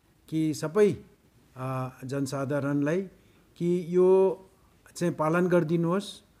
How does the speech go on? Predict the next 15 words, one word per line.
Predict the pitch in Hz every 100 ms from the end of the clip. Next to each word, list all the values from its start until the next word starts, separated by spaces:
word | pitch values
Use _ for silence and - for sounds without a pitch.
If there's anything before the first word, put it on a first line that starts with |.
| _ _ 160
यसको | 139 -
अब्जेक्टिभ | 170 156 135 160 135 180 180
यति | 175 170 214
मात्र | 202 196 165
हो | 139 175 180 -
कि | 160 175 175
यो | 170
जुन | 143 165
कोभिड | 156 151 156 170 151
नाइन्टिनको | 156 151 143 147 139
भाइरस | 113 101 151 175 202 -
छ, | 160 185 - - - - - -
यो | 170
चाहिँ | 156 180
कुनै | 165 175 202 233